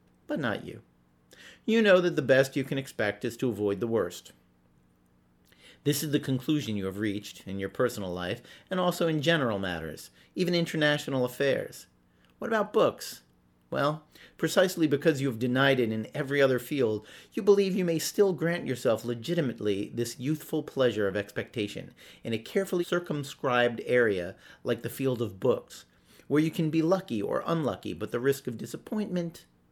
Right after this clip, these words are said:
isn't serious. So then, you noticed in a newspaper that If on a Winter's Night a Traveler had appeared,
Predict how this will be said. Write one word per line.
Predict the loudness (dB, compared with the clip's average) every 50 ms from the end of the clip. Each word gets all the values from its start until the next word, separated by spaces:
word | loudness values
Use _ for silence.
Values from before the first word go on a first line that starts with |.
| _ _ _ _ _ _ _ _ -2
isn't | -2 -2 -2 -4 -8
serious. | -10 -10 -12 -12 -12 -14 -18 -20 _ -20 -20 -20 -20 _ _ _ _ _ _ _ _ _ _ _ _ _ -20 -20 -20 -20 -10
So | 0 4 6 8
then, | 8 8 6 6 2
you | 2 6
noticed | 6 6 6 6 2 -2
in | -2 -2 0
a |
newspaper | 0 0 0 -2 0 0 0 2 2 2 2
that | 4 4 2 2 0
If | -4 -4 -2 -2
on | -4 -4
a | -4
Winter's | -4 -6 -6 -6 -8 -8 -6
Night | -6 -6 -6 -8
a |
Traveler | -8 -2 0 0 2 2 2 0 0
had | 0 -2
appeared, | -4 -4 -6 -4 0 2 2 2 2 0